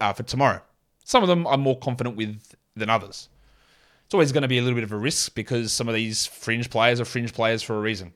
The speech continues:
Like Emmanuel Quickley, for example, played thirty-two minutes last game, really good, but could easily play twenty-one. Right? I think there's still value in him, and one of the things we talked about with the return of Barrett is that Thibodeau just might cut everyone else's bench minutes, Toppin, Hartenstein, and McBride,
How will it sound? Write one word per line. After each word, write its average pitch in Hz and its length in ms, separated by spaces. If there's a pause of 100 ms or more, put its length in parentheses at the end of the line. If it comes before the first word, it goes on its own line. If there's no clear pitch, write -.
Like 113 240
Emmanuel 131 340
Quickley, 131 300
for 110 140
example, 98 360
played 104 220
thirty-two 120 400
minutes 143 240
last 101 200
game, 117 200
really 120 180
good, 110 300 (320)
but 131 100
could 131 100
easily 131 220
play 107 220
twenty-one. 98 480 (580)
Right? 95 220
I - 60
think 131 160
there's 107 200
still - 200
value 117 400
in 120 80
him, 127 180
and 117 120
one 139 120
of 131 60
the 123 60
things 117 260
we 107 80
talked 120 300
about 110 260
with 107 140
the 101 60
return 104 300
of 98 120
Barrett 107 260
is 101 120
that 104 160 (420)
Thibodeau 123 280
just 117 160
might 113 180
cut - 280
everyone 110 280
else's 104 340
bench 104 320
minutes, 95 240
Toppin, 110 460
Hartenstein, 104 800
and 101 120
McBride, 107 520